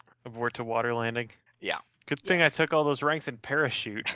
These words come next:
Speaker 3: <laughs> Good thing this guy had, like, an extra parachute on him.
Speaker 1: <laughs> I'm guessing we all have those as well.
Speaker 3: Yeah,
Speaker 2: Yes,
Speaker 3: I'm just
Speaker 2: you all
Speaker 3: saying.
Speaker 2: do. Um, <laughs> okay, so Ethan Lord, uh, you need to make piloting checks at a half. Uh,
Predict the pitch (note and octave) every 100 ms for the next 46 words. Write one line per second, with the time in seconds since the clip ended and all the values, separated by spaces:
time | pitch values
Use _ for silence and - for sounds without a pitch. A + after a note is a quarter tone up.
0 | - - - - - - B3 B3 D4+ C#4+
1 | D4 C#4+ C#4+ C#4+ C4 B3 A#3+ - - G#3+
2 | A3 B3 - A#3+ B3+ B3+ - B3+ C4+ D4+
3 | G#3+ - - - - - E4 - G#4+ _
4 | C#4 B2 C#3+ A3 A#3+ F#3+ D3 E3 C#3 C3
5 | B2+ C3+ B2 C3 B2 A2+ A2+ A2+ A2 G2+
6 | F#2+ - G#2 - - - - G#2+ G2 F#2+
7 | - - _ - - - - - B2 G#2+
8 | G2 G2 - - - - D3+ - C#3+ G#2
9 | - - - - D#3 C3 G#2+ _ - D3+
10 | D#3 D#3 D3+ C3 A#2 G2 _ _ A#2 A2+
11 | G#2+ G2+ - _ - B2+ C3+ C3 B2 A#2
12 | - C#3+ C#3+ D3 C#3+ C#3+ B2+ - A#2+ -
13 | - A#2+ G2 - - - G2 G2+